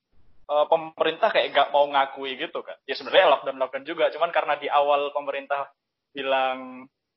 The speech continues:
mereka gak pingin lockdown, cuman ternyata kondisinya menekan mereka untuk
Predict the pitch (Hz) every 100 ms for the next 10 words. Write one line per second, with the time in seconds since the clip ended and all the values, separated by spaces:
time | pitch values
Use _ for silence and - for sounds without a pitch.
0 | _ - - 139 113 139 143 156 - 143
1 | 143 143 147 139 135 151 139 - - _
2 | _ _ _ - 156 156 - 160 170 165
3 | 151 135 - _ _ _ _ _ 165 156
4 | 147 - 160 151 175 156 143 151 151 -